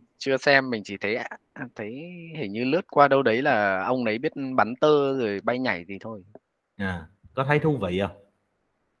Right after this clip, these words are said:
Speaker 1: Ừm,
Speaker 2: Có thấy thú
Speaker 1: chắc
Speaker 2: vị
Speaker 1: là,
Speaker 2: không?
Speaker 1: chắc là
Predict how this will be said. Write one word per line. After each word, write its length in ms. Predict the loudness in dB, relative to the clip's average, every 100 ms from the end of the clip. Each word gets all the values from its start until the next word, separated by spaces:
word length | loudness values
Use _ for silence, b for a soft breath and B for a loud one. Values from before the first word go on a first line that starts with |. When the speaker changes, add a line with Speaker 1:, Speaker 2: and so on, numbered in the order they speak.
| _ _ _ _ _ _ _ _ _ _ _
Speaker 1:
Ừm, 580 | -20 -20 -18 -18 -20 -20 _ _ _
Speaker 2:
Có 100 | -4
thấy 160 | 0 0
thú 100 | 0
Speaker 1:
chắc 120 | 0
Speaker 2:
vị 60 | 6
Speaker 1:
là, 320 | 8 8 6
Speaker 2:
không? 100 | 0 -6
Speaker 1:
chắc 180 | 0
là 420 | 4 6 4 2